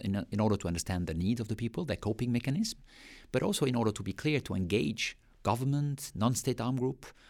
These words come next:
all the people who somewhat control affected population. And you do, to do that, you have to be very humble. You can do that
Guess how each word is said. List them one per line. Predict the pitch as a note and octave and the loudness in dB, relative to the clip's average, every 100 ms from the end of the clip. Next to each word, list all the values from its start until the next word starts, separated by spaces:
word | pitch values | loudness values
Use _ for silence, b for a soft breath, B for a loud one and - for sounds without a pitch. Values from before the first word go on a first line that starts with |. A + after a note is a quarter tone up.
| b - | b 4
all | C3+ E3 F#3 E3+ | 10 12 12 12
the | C3 | 8
people | C3+ C#3 G#2 F#2 | 4 0 0 -2
who | F2+ | 0
somewhat | - G2 G2 | 0 0 0
control | - B2+ - C#3 A#2 - b b b b - | 0 0 2 0 -2 -6 b b b b -6
affected | - A2+ A2 F#2 | -2 0 0 -2
population. | E2+ D2+ - - - b b | -4 -6 -6 -8 -10 b b
And | B2 B2+ | 0 2
you | C#3 | 2
do, | D#3+ F#3 | 2 2
to | - D#3 | 2 2
do | E3+ | 2
that, | G3 C#3+ | 2 0
you | B2 | 0
have | B2 | 0
to | B2+ | 2
be | |
very | A#2 A#2+ | 4 4
humble. | - B2+ A#2 E2+ G#2+ b b - | 2 0 0 -4 -10 b b -8
You | A2 | 0
can | C3+ C3+ | 2 4
do | C3 | 4
that | C3 | 2